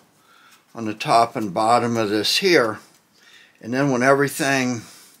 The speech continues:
gets strung up here, that string tension is gonna pull down,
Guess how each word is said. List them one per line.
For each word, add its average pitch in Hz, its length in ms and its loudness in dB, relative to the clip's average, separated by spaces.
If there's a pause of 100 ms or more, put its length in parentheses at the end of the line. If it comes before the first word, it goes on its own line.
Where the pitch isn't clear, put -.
(2000)
gets 113 160 -8
strung 135 480 -2
up 135 360 0
here, 101 400 -4 (1080)
that 208 140 -8
string 156 420 0
tension 123 480 -2
is 110 160 -6
gonna 113 320 -2
pull 131 300 0
down, 110 680 -2